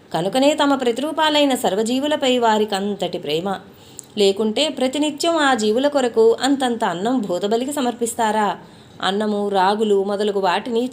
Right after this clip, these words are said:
చీమలకు పోసేవారా? భక్తులు భరించలేని రోగాలను తన శరీరం మీదకు తీసుకొని బాధపడతారా?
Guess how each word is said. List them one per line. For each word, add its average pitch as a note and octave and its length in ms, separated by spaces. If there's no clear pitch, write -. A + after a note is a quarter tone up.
చీమలకు G#3+ 300
పోసేవారా? A3+ 800
భక్తులు E3+ 440
భరించలేని A3+ 600
రోగాలను A3 680
తన G3 100
శరీరం D4+ 460
మీదకు C4+ 280
తీసుకొని B3 400
బాధపడతారా? G3 920